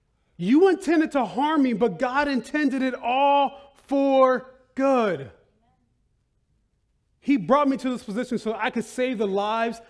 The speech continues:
of many people. No, don't be afraid. I will continue to take care of you and your children."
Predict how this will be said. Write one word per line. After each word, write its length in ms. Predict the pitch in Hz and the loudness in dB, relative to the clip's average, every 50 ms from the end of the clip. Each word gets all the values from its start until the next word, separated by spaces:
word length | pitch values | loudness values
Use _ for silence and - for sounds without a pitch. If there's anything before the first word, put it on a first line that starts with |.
| _ _ | _ _
of 180 | - 196 202 175 | -8 -6 -4 -2
many 340 | 190 190 220 233 233 226 | 0 0 0 0 -2 -2
people. 500 | 220 - - 196 165 _ - 127 127 _ _ _ | -4 -6 -10 -10 -10 _ -14 -20 -20 _ _ _
No, 520 | - 170 190 196 - 226 196 175 151 135 - _ _ _ _ - | -6 -4 -4 -2 0 -2 -2 -2 -4 -8 -12 _ _ _ _ -6
don't 320 | 147 208 226 240 254 208 | -2 0 0 0 -2 -4
be 160 | 175 214 202 202 | -6 -4 -4 -4
afraid. 520 | 180 - - 190 180 160 151 139 127 113 _ _ _ _ _ _ | -4 -4 -6 -6 -4 -4 -6 -10 -12 -16 _ _ _ _ _ _
I 120 | 185 208 | -4 -2
will 160 | 233 226 214 | -2 -2 -4
continue 400 | 220 214 202 165 - 233 247 247 | -4 -4 -6 -4 -4 -6 -4 -4
to 60 | 233 | -4
take 200 | 208 - 220 208 | -4 -4 -4 -4
care 200 | 208 - 214 208 | -4 -4 -4 -4
of 120 | 202 170 147 | -4 -6 -6
you 300 | 165 214 240 254 247 220 | -4 -4 -2 -2 -4 -6
and 280 | - - 233 254 269 | -6 -6 -4 -2 -2
your 140 | 247 254 254 | -2 -2 -4
children." 520 | - - - 190 165 143 120 127 117 131 | -8 -6 -6 -6 -6 -6 -12 -16 -20 -20